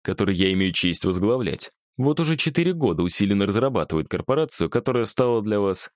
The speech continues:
местом работы. Я говорю о микромире, разумеется. Это был долгий путь, который начался с запроса Ц Р У, касающегося личности доктора Носовского, который успел поработать в С Ш А. Результатом нашей оперативной работы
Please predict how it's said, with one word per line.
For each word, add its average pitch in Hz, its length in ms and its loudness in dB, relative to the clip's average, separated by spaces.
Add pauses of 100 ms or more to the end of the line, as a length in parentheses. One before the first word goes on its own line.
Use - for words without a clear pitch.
местом 113 380 0
работы. 131 540 -2 (640)
Я 165 200 2
говорю 147 560 0
о 127 80 0
микромире, 139 520 0
разумеется. 71 720 -2 (460)
Это 165 220 0
был 175 200 0
долгий 156 380 0
путь, - 380 -4 (100)
который 160 320 0
начался 131 800 0 (140)
с 107 60 -4
запроса 120 440 0
Ц 135 140 0
Р 147 80 0
У, 170 120 2
касающегося 95 880 0 (100)
личности 98 500 0
доктора 101 380 0
Носовского, 80 720 -2 (120)
который 120 280 0
успел 123 320 0
поработать 85 480 0
в - 60 -10
С 90 80 -2
Ш - 160 0
А. 76 220 -2 (680)
Результатом 147 640 0
нашей 82 180 -2
оперативной 92 460 0
работы 143 500 -2